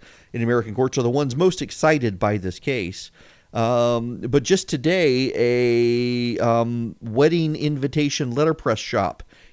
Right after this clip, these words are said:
in Phoenix, Arizona was punished by the state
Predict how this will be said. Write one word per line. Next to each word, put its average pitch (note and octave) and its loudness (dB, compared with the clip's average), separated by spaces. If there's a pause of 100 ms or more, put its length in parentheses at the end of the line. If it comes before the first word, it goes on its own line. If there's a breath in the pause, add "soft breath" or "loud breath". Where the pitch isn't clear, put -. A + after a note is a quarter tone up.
(140 soft breath)
in A#2 2
Phoenix, C#3+ -4
Arizona B2+ 2
was G#2 0
punished B2 -2
by A2 2
the G2+ -4
state - -4